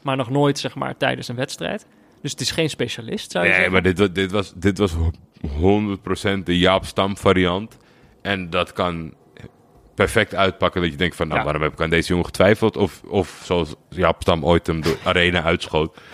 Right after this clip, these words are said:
Speaker 2: Ja, ik, die Maguire.
Speaker 1: Als dat net er niet hing, ging deze bal ook, eh,
Speaker 2: Hij heeft de
Speaker 1: stadion
Speaker 2: camera
Speaker 1: uit.
Speaker 2: kapot geschoten.
Speaker 1: Ja.
Speaker 2: Zo hard stijf in het kruis ging hij.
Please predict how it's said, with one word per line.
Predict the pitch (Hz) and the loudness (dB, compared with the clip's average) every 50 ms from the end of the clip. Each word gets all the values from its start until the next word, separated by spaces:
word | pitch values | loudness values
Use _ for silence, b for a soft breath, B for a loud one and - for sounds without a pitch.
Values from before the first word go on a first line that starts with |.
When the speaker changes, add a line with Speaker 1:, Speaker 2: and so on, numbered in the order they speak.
| B B B B B | B B B B B
Speaker 2:
Ja, | 76 76 - 78 | -2 -2 -2 -2
ik, | 73 - - - - - - - - - _ _ _ _ _ | -4 -8 -12 -16 -16 -16 -16 -20 -20 -20 _ _ _ _ _
die | - - | -10 -10
Maguire. | 85 76 69 - - | -10 -10 -10 -6 -4
Speaker 1:
Als | - - | 0 2
dat | - 170 139 | 2 2 4
net | 143 175 202 - | 4 4 4 2
er | 143 | 2
niet | 135 131 117 | 2 2 2
hing, | 131 165 160 127 123 - | 2 2 2 0 -4 -8
ging | - 131 127 | -8 -6 -6
deze | 104 107 - | -6 -6 -4
bal | - - - - | -4 -6 -6 -6
ook, | 170 - - | -8 -10 -8
eh, | 175 | -8
Speaker 2:
Hij | 147 - - - - - _ _ | -8 -8 -8 -12 -14 -18 _ _
heeft | - 92 - | -6 -4 -4
de | - | -2
Speaker 1:
stadion | - 165 78 85 110 | 0 0 2 2 4
Speaker 2:
camera | 135 151 139 | 2 2 2
Speaker 1:
uit. | 123 120 | 0 0
Speaker 2:
kapot | 151 151 - - | 0 0 0 -2
geschoten. | - - - 113 95 85 - 78 78 | -4 0 2 4 4 4 2 -2 -2
Speaker 1:
Ja. | 170 196 165 - - - | -2 -2 -2 -4 -6 -12
Speaker 2:
Zo | - - 113 107 104 | -4 2 4 6 6
hard | 98 92 95 92 - | 6 6 4 2 -2
stijf | - - 82 87 90 - | -6 -4 -2 -2 0 0
in | 90 | -2
het | 82 78 | -4 -2
kruis | - 92 101 127 127 | -2 -2 -2 -2 -4
ging | - - 117 98 | -4 -4 -4 -4
hij. | 87 82 87 | -4 -6 -8